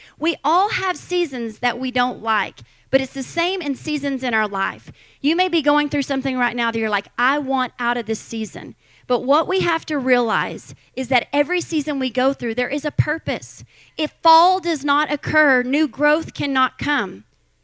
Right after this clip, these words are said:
Did you hear what I said? If fall does not happen, new growth cannot come.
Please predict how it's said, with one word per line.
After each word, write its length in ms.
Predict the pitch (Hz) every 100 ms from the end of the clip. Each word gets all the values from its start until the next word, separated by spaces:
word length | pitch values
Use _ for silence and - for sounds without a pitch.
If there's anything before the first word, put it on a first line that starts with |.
| _ _ _ _ _
Did 160 | 285
you 80 | 294
hear 100 | 320
what 120 | 339
I 60 | 330
said? 420 | - 359 294 220 - _ _ -
If 160 | 294
fall 440 | - 302 294 330 370
does 200 | 359 311
not 220 | 302 285
happen, 440 | 294 285 269 240
new 200 | 254 311
growth 340 | 240 285 294 -
cannot 400 | 285 262 254 -
come. 300 | 285 247